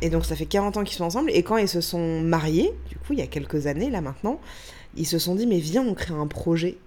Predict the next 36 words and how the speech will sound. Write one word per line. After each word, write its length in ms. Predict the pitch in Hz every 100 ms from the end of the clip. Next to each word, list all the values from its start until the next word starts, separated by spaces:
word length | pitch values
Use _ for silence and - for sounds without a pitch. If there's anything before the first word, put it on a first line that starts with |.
| - - -
Et 180 | 156 156
en 80 | 147
fait, 180 | 190 165
vu 160 | 165 214
qu'ils 180 | 180
vont 140 | 170 165
en 80 | 180
Inde 160 | 208
depuis 200 | 170 -
très, 160 | - 190
très 180 | - 165
longtemps, 240 | 170 185
ma 100 | 185
mère, 160 | 160 151
elle 80 | 147
a 60 |
fait 100 | 147
beaucoup 220 | 156 151
de 60 | 165
danse 200 | 165 160
indienne 280 | 170 165 156
là-bas, 320 | 151 180 269 - - - - - -
ils 180 | 170 180
ont 80 |
fait 140 | 190 202
cette 180 | 185 185
maison, 320 | 170 165 262 277
ils 100 | 156
ont 60 |
construit 380 | 147 208 - 226
cette 220 | 196 170
maison 340 | 180 160 180 185
qui 260 | - 151
est 60 | 143
absolument 400 | 143 - 156 156
incroyable, 500 | 151 156 165 254